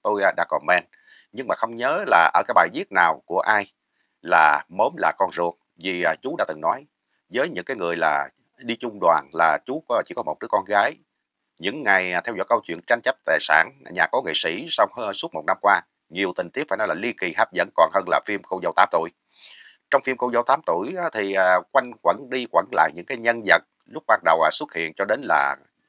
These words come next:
vừa bộ phim và đến gần kết á, thì, à, một vài nhân vật không chịu nổi sức ép vì, à, phải xuất hiện ở trên phim trường và xin ngừng đóng phim, và đạo diễn đã viết kịch bản cho họ thoát khỏi vai bằng, à, những cái cớ cũng như là bị chết hoặc là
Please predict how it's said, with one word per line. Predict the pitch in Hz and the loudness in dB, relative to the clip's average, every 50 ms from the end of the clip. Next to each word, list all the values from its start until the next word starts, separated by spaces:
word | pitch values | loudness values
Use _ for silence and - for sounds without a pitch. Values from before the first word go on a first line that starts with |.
| _ _ _ _ _ _ 82 | _ _ _ _ _ _ -10
vừa | 85 | -8
bộ | 78 76 78 | -4 -4 -4
phim | - - 104 101 - _ _ _ _ _ _ | -4 -2 -4 -6 -6 _ _ _ _ _ _
và | - 90 | -6 -4
đến | 98 104 - 78 | -2 -2 0 0
gần | 85 80 76 - | 0 0 0 -2
kết | - 147 156 - | -2 -2 0 -2
á, | 135 - | -4 -4
thì, | - 85 | -4 -4
à, | 82 78 - 78 | -4 -4 -2 -2
một | 87 85 - | -4 -6 -4
vài | 90 87 82 82 | -2 -2 -2 -2
nhân | 90 98 92 | -2 -6 0
vật | 78 82 78 - | 0 0 0 0
không | - 98 87 - | -2 -6 -6 -6
chịu | 85 80 | -10 -6
nổi | 78 78 | -4 -6
sức | - - 120 - | -4 -4 -2 0
ép | 110 110 - - _ _ _ _ - - - - - _ _ _ | 2 2 2 0 _ _ _ _ -20 -20 -20 -20 -20 _ _ _
vì, | 85 95 95 95 | -4 -2 2 2
à, | 92 87 - | 2 4 4
phải | 87 - | 2 2
xuất | - - 85 - - | 2 -4 -10 -6 -6
hiện | 87 87 | -6 -4
ở | 87 101 | -4 -4
trên | - 110 98 - | -4 -4 -4 -4
phim | 113 110 98 - | -6 -6 -6 -6
trường | - 90 87 82 - _ _ _ _ _ _ _ _ _ _ _ _ _ _ _ _ _ _ _ _ 78 | -6 -4 -4 -6 -8 _ _ _ _ _ _ _ _ _ _ _ _ _ _ _ _ _ _ _ _ -2
và | 85 85 | 0 0
xin | - - 113 104 92 | 0 0 -6 -6 -6
ngừng | 95 87 78 78 | -6 -6 -2 -2
đóng | 95 107 - | -2 -2 0
phim, | - 110 107 101 - _ _ | -2 -2 -2 -2 -4 _ _
và | 85 85 76 76 76 - | 0 2 2 2 2 6
đạo | 78 78 82 90 | 6 6 6 4
diễn | 82 82 87 | -2 -8 -6
đã | - 107 113 | -6 -8 -8
viết | 135 175 - | -8 -8 -8
kịch | - 87 - - | -8 -8 0 2
bản | 71 73 - _ | 2 2 2 _
cho | 92 - | -10 -6
họ | 82 78 71 73 71 - - _ _ _ _ - | -4 -2 -2 -2 -2 -4 -8 _ _ _ _ -2
thoát | 131 139 - | 0 0 0
khỏi | - - 69 - 104 | 0 0 0 0 2
vai | 107 104 98 95 92 - _ 85 | 2 2 2 2 -2 -6 _ 0
bằng, | 82 80 78 | 0 0 0
à, | 78 76 76 | -2 -4 -4
những | 76 82 | -4 -6
cái | - 113 110 | -4 -4 -4
cớ | - 127 135 165 180 - | -2 -4 -4 -4 -4 -8
cũng | 117 110 110 | -12 -10 -8
như | 107 107 104 | -6 -6 -4
là | 95 82 76 71 67 64 - | -2 0 0 0 0 -2 -6
bị | 78 78 78 - | -10 -14 -14 -4
chết | - 120 147 175 - - _ _ _ _ _ _ _ _ | 0 0 0 0 -2 -6 _ _ _ _ _ _ _ _
hoặc | 82 82 - - | 0 0 0 2
là | 73 73 73 71 71 - | 2 2 2 2 0 -2